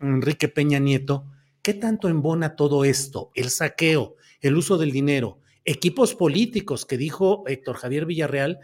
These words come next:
que apoyaban a priistas de otros estados, eh, pues para ir haciendo grupo. ¿Qué tanto fue el saqueo de Coahuila con Humberto Moreira y el uso de ese dinero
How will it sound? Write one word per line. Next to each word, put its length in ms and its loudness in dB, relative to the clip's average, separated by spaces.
que 80 2
apoyaban 640 0
a 100 -4
priistas 460 -2
de 80 -2
otros 340 -2
estados, 640 -2
eh, 80 -10
pues 300 -14
para 320 -16
ir 160 -10
haciendo 420 -8
grupo. 380 -8
¿Qué 100 -2
tanto 420 -2
fue 200 0
el 60 -2
saqueo 760 -2
de 120 -10
Coahuila 600 -4
con 260 -4
Humberto 420 -4
Moreira 600 0
y 80 -4
el 100 -2
uso 280 -2
de 60 -2
ese 140 -6
dinero 460 -2